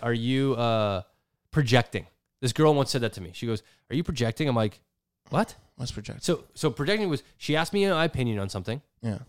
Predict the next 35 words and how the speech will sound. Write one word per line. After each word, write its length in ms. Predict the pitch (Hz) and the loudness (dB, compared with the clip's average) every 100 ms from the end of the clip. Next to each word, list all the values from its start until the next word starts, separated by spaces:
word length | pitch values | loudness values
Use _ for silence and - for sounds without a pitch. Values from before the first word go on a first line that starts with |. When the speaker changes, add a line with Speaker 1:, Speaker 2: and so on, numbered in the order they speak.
| - | -2
Speaker 1:
I 100 | 113 | 0
then 160 | 117 | 0
said 440 | 107 - 147 120 113 | -2 2 4 4 2
why 240 | 110 110 110 | 0 2 2
I 80 | 110 | 2
didn't 220 | 110 104 | 2 2
like 240 | 110 107 | 0 -2
it. 180 | 98 113 - | -2 -6 -8
She 160 | - | -4
goes, 180 | 107 98 - _ - | -2 -4 -10 _ -14
"Are 60 | - | -10
you 100 | 226 | -8
projecting?" 640 | - 117 113 107 110 104 - _ | -8 -2 -2 0 -4 -6 -8 _
Meaning, 340 | 110 113 113 110 | 0 4 4 4
like, 220 | 104 98 | 2 0
are 80 | 107 | 0
you 540 | 110 127 131 127 120 - _ _ _ _ | 2 4 6 6 4 0 _ _ _ _
saying, 680 | - 135 120 120 107 101 107 _ - | -2 2 4 2 -4 -12 -16 _ -10
uh, 60 | |
do 320 | 127 117 123 135 | -8 -8 0 4
you 100 | 127 | 4
actually 320 | 113 - 123 | 4 0 0
like 240 | 117 113 | 0 0
it, 80 | 123 | -2
but 100 | 113 | -4
you're 100 | 101 | -4
trying 160 | - 107 | -2 -4
to 40 | |
pretend 320 | 92 104 101 | -4 -4 -4
you 60 | 98 | -2
don't 100 | 117 | 0
like 200 | 135 127 | 2 2
it? 60 | 127 | 0
Speaker 2:
Uh, 320 | 123 117 113 | -2 -4 -6
okay. 240 | 107 98 | -10 -14